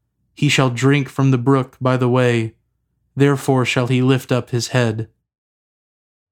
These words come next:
Glory be to the Father, and to the Son, and to the Holy Spirit, as it was in the beginning,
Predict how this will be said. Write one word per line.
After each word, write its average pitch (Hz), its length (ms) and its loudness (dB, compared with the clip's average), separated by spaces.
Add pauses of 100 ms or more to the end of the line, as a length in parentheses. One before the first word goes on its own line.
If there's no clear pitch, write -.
(160)
Glory 160 320 2
be 139 220 2
to 139 120 -6
the 120 100 -4
Father, 135 640 -2
and 131 220 -2
to 131 80 -4
the 120 100 -4
Son, 139 640 -2
and 135 240 0
to 131 120 -4
the 120 100 -2
Holy 127 260 0
Spirit, 113 600 -6 (520)
as 123 160 -4
it 120 100 -4
was 135 340 2
in 131 160 -2
the 123 80 0
beginning, 131 600 0